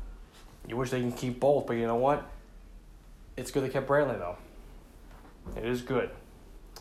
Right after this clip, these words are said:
But all right, guys, I hope you guys enjoy this episode right here. Like I said, bad move by the Twins,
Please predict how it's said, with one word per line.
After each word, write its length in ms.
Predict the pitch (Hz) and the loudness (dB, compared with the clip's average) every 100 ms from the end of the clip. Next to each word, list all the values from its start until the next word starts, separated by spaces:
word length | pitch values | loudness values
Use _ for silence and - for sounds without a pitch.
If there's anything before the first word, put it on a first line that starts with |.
| - - - - - - - - - - | -16 -18 -18 -20 -20 -20 -20 -20 -20 2
But 120 | 143 | 6
all 80 | 139 | 8
right, 200 | 123 110 | 8 6
guys, 300 | 117 110 110 | 4 4 4
I 60 | 113 | 4
hope 200 | 135 143 | 4 4
you 80 | 135 | 6
guys 280 | 139 135 | 6 6
enjoy 480 | 117 123 123 151 185 | 2 -4 2 6 6
this 120 | 175 | 6
episode 440 | - 170 165 - 170 | 4 2 2 4 6
right 260 | 165 156 | 6 4
here. 180 | 156 160 | 4 4
Like 140 | 151 143 | 6 4
I 80 | |
said, 360 | 135 123 113 - | 2 2 0 6
bad 280 | 135 147 143 | 10 10 10
move 160 | 143 | 6
by 80 | 139 | 8
the 100 | 131 | 8
Twins, 480 | 131 139 135 135 | 6 4 4 4